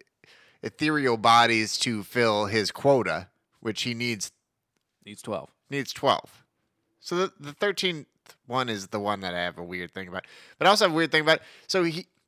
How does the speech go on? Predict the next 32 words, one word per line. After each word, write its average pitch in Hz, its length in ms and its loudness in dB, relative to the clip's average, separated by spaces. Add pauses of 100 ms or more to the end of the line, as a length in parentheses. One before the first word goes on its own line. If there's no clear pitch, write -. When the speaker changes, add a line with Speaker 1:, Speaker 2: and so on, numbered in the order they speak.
Speaker 1:
he 214 220 -6
found 208 320 2
random 156 320 2
people 160 240 -4
that 123 160 2
just 127 200 -4
fit - 420 0
the 127 80 -4
category 143 1000 2
of 117 640 0
each 135 240 -4
of 123 100 -8
the 127 100 -2
things 123 300 -4
that 127 160 -2
he 123 120 -8
needed. 117 320 -2
So 165 160 0
he 165 140 0
needed 180 440 0
twelve 160 360 2
specific 127 880 -2
ghosts 131 300 2
that 110 220 -4
fit 147 220 2
into 135 240 -4
this 117 220 -2
weird 127 280 -4
zodiac 101 600 2
that 87 100 -6
he's 85 160 -12
doing. 90 320 -10